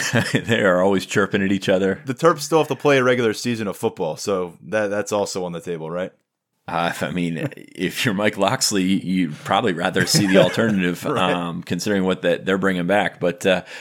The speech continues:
Speaker 1: no, I mean, it's, uh, it, it, you know, Damian Robinson's the guy that they set out to take at, in that Micah Parsons mold. Didn't work out.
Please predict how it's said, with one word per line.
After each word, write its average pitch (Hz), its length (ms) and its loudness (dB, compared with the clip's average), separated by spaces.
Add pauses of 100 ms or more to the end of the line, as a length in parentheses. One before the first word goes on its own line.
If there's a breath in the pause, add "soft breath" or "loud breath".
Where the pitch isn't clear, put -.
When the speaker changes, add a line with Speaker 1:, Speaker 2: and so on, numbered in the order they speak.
(120 loud breath)
Speaker 1:
no, 107 140 4
I 101 100 4
mean, 104 160 0
it's, 104 280 -2
uh, 101 360 6
it, 92 240 -2
it, - 420 -10
you 98 200 -6
know, 98 100 2
Damian 104 320 2
Robinson's 101 460 2
the 95 80 -4
guy 90 200 4
that 92 120 -2
they 98 140 0
set 98 220 2
out 95 180 2
to 95 40 -8
take 101 440 0
at, 90 260 0
in 95 120 0
that 92 180 0
Micah 95 240 0
Parsons 95 420 0
mold. 90 320 0
Didn't 95 220 0
work 90 260 0
out. 95 340 -2